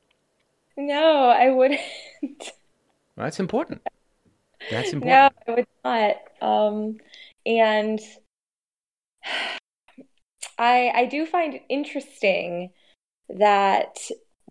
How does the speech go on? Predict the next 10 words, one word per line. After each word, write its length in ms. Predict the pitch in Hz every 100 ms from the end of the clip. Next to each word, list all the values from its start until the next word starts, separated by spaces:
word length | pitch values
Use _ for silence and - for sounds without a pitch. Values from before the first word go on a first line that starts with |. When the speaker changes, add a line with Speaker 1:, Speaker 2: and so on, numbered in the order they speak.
| _ -
Speaker 1:
he 280 | 214 - 240
said, 560 | 240 - 214 202 196 -
"The 80 | 226
way 260 | 214 214 220
you 100 | 208
described 520 | 202 - 196 196 190
it 80 | 185
is 140 | 185
completely 560 | - 190 202 190 185 175
accurate." 640 | 175 175 - - - -